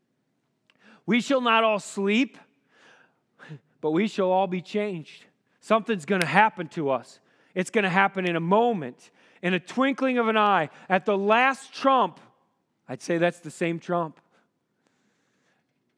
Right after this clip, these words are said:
We're gonna be with Jesus Christ. Now, if you're a believer in Jesus Christ, you can't wait.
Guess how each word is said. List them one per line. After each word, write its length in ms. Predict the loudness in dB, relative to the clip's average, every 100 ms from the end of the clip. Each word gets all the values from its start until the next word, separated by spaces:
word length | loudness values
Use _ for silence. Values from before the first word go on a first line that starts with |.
| _ _ _ _ _ _ _ _ _ _ _ _
We're 180 | -8 -6
gonna 140 | -6
be 160 | -8 -10
with 100 | -10
Jesus 320 | -12 -14 -16
Christ. 460 | -18 -18 -18 _ _ _ _ _ _ _ _ _ _ _ _ _ _ _ _ _ _ _ _ _ _ _ _ _ -2
Now, 200 | 0 0
if 140 | -2
you're 80 | -6
a 40 |
believer 300 | -4 -4 -4
in 60 | -6
Jesus 240 | -10 -12
Christ, 300 | -6 -4 -4
you 60 | -10
can't 220 | -12 -8
wait. 280 | -6 -8